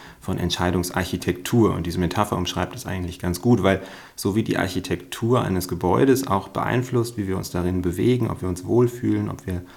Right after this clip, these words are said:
uns leicht zurechtfinden, so entscheidet auch die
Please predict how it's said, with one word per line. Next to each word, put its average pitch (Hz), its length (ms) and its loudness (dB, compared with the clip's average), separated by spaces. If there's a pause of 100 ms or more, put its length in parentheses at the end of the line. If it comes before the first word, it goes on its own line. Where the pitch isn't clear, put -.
(380)
uns 92 180 -4
leicht 85 300 0
zurechtfinden, 117 840 2
so 113 100 -2
entscheidet 110 600 0
auch 104 220 2
die 101 320 -4